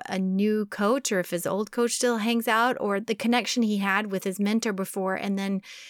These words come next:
maybe now he doesn't have that strong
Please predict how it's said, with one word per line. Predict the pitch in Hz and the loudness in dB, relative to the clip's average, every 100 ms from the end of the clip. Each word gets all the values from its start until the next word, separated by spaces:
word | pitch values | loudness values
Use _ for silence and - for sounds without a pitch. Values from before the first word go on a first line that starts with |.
| - _ | -20 _
maybe | - 226 233 233 233 | -4 2 2 4 4
now | 226 220 | 4 4
he | 220 | 2
doesn't | 233 226 220 | 2 2 0
have | 170 - 226 240 233 | -4 -4 0 2 2
that | 190 160 - | 0 -2 -2
strong | - 175 175 170 | -2 0 -2 -4